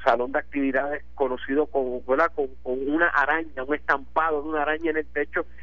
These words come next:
eso colapsó, al igual que una serie de tragaluces. Y, y en ese mismo periodo de tiempo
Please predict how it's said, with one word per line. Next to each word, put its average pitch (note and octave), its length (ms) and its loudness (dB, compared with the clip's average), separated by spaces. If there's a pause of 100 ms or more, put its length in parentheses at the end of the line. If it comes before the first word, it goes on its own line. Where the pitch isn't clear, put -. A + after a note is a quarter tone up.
eso - 260 4
colapsó, D3+ 680 4
al C#3+ 120 4
igual C3 200 -2
que - 140 -6
una C#3+ 120 0
serie D3 260 0
de D3 100 -2
tragaluces. D3 640 -4 (480)
Y, D3 360 6
y D3+ 180 -2
en E3 100 0
ese G#3+ 240 -2
mismo A3+ 280 -8
periodo G3 380 -2
de G#3 140 -2
tiempo G3+ 500 -2